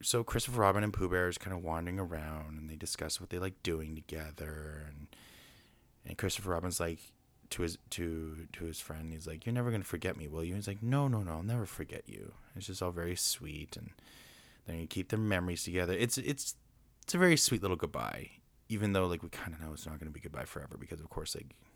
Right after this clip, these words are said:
you just come back to the forest and play with his friends <laughs> again. And then, yeah. And there, the narrator basically closes off the movie by saying that wherever Christopher Robin goes, Pooh Bear will always be waiting for him whenever he returns.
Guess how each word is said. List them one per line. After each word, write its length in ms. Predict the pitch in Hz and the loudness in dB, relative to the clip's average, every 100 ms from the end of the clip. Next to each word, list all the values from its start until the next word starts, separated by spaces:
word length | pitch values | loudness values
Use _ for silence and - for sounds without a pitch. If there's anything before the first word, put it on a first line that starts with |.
| - - _ - - | -20 -20 _ -18 -10
you 80 | 80 | -8
just 160 | 76 | -6
come 160 | - 82 | -6 -2
back 200 | 78 78 | -2 -2
to 80 | 76 | -4
the 100 | 76 | -4
forest 400 | - 78 76 - | -4 -4 -6 -8
and 120 | 76 | -10
play 100 | - | -8
with 120 | 78 76 | -8 -8
his 100 | - | -6
friends 220 | 80 - | -6 -6
<laughs> 60 | |
again. 280 | - 98 90 - - - - - - - - - - - _ _ _ _ - | -4 -2 -4 -8 -16 -16 -16 -16 -18 -18 -20 -20 -20 -20 _ _ _ _ 0
And 200 | 120 131 | 6 6
then, 480 | 143 143 143 143 143 | 6 6 4 4 4
yeah. 380 | 156 202 160 90 - - - - - - - - - | 4 6 4 2 -6 -20 -20 -20 -20 -20 -20 -18 -2
And 220 | 104 107 | 2 6
there, 240 | 107 113 | 6 6
the 140 | 110 113 | 4 6
narrator 340 | 113 120 113 | 6 6 6
basically 340 | 110 101 98 | 4 2 -2
closes 400 | 95 - 107 98 | 0 4 4 6
off 360 | 95 95 - - | 6 6 4 -2
the 60 | 92 | 0
movie 280 | 95 127 117 | 2 2 4
by 140 | 95 | 4
saying 460 | 85 92 87 87 87 | 4 2 0 0 -2
that 120 | 87 | -2
wherever 300 | 87 87 92 | -2 0 0
Christopher 380 | - 87 87 90 | -2 -2 -2 0
Robin 260 | 85 85 | 0 -2
goes, 640 | 82 104 113 95 101 - - - - - - _ _ _ - - | 2 6 6 6 0 -4 -12 -18 -20 -20 -20 _ _ _ -18 -2
Pooh 160 | - 90 | 2 4
Bear 160 | 90 | 6
will 160 | 95 98 | 6 4
always 300 | 82 82 92 | 4 4 4
be 100 | 98 | 2
waiting 280 | 92 90 113 | 2 2 0
for 140 | - | -2
him 120 | 90 87 | -4 -2
whenever 320 | 87 87 87 | -2 -4 -4
he 60 | |
returns. 580 | 92 92 101 110 80 - | -4 -2 -2 -2 -2 -6